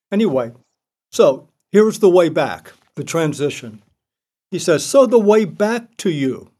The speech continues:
in Latin, "reditur in te," to return, "is through humility and devoutness, and you cleanse us from our evil habits, and you look mercifully on the sins of those who confess them to you."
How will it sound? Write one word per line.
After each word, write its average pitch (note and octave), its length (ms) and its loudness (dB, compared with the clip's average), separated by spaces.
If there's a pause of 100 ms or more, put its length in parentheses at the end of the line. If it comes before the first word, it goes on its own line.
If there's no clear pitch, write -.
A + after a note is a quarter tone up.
(720)
in E3 100 -6
Latin, D#3+ 460 0
"reditur F3+ 760 0
in D3+ 340 -8
te," A#2+ 400 -8 (420)
to C#3 140 -10
return, D3 840 -8 (460)
"is D#3 180 -2
through F3+ 240 -2
humility D#3 1000 -4 (360)
and C#3+ 180 -8
devoutness, C3+ 880 -6 (920)
and C#3+ 140 -4
you D3+ 140 -2
cleanse G#3+ 400 0
us G3 160 0
from D#3+ 260 -2
our D3 300 2 (180)
evil D#3+ 400 -4 (320)
habits, - 560 -10 (400)
and D#3+ 160 -4
you E3+ 140 -2
look F#3 260 0
mercifully E3 640 -2
on D3 140 -2
the C#3 80 -6
sins G3 400 -4
of C3+ 140 -12
those D#3 280 -2
who D#3 120 -6
confess A3 540 -8
them A2+ 240 -16
to B2 200 -12
you." F#2 260 -16